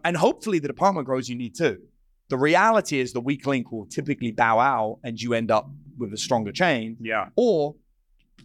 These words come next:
Speaker 1: repair that weak link, make that weak link stronger so it becomes the strongest link in the chain, which means time and attention.
Speaker 2: Yeah, I think, I think that's great. And I think,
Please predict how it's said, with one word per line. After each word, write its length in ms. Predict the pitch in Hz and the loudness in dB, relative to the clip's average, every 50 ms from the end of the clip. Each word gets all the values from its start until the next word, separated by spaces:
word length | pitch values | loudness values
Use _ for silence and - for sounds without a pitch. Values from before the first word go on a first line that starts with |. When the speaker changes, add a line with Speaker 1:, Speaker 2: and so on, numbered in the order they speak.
| _ - | _ 0
Speaker 1:
repair 560 | 143 160 156 - - - 202 208 202 190 165 | 0 0 0 -2 -4 0 2 4 4 4 4
that 180 | 156 156 143 | 2 2 0
weak 180 | 143 143 131 - | -2 -4 -4 -2
link, 200 | 139 143 113 101 | -2 -2 -2 -4
make 280 | 110 131 135 135 127 - | -4 -2 -2 -2 -2 0
that 220 | 143 135 120 - | 2 2 2 2
weak 240 | 131 131 131 131 - 131 | -2 -4 -4 -4 -2 -2
link 240 | 135 123 117 104 | -2 -2 -2 -4
stronger 580 | - - - - 175 180 180 156 131 117 113 110 - _ _ _ - | -6 -4 0 2 2 2 2 2 2 2 2 0 -4 _ _ _ -10
so 160 | - - 185 | -2 2 2
it 80 | 156 - | 2 2
becomes 320 | 135 - - 139 131 - | 0 -4 -4 -4 -6 -6
the 80 | - 123 | -6 -6
strongest 640 | - - - - - 143 135 131 117 117 110 - - | -6 -6 -6 -4 0 0 0 0 -2 -6 -6 -6 -4
link 280 | 113 110 110 107 104 - | -4 -4 -4 -6 -8 -10
in 140 | 104 98 95 | -10 -10 -10
the 40 | 98 | -4
chain, 340 | - 170 160 135 117 113 104 92 | 2 2 4 4 2 0 -4 -4
which 180 | 127 117 - | -6 -6 -4
means 240 | 135 127 120 107 - | -2 -2 -2 -4 -6
time 320 | - - 120 113 110 107 104 | -6 -2 0 2 2 0 -2
and 100 | 101 101 | -6 -8
attention. 420 | - - 117 107 - - - - - - _ - | -4 -4 -4 -4 -4 -8 -14 -16 -20 -18 _ 0
Speaker 2:
Yeah, 220 | 127 131 123 120 | 2 4 4 4
I 80 | 123 135 | 4 4
think, 260 | 123 196 202 147 - - | 2 2 0 0 -2 0
I 80 | 123 135 | 2 4
think 140 | 151 160 147 | 4 4 4
that's 200 | 127 113 - - | 2 2 0 0
great. 300 | - 127 127 131 123 120 - | 2 2 2 2 0 -4 -4
And 100 | 120 123 | -2 0
I 120 | 123 131 | 0 0
think, 240 | 117 151 151 135 | 0 -2 -2 -4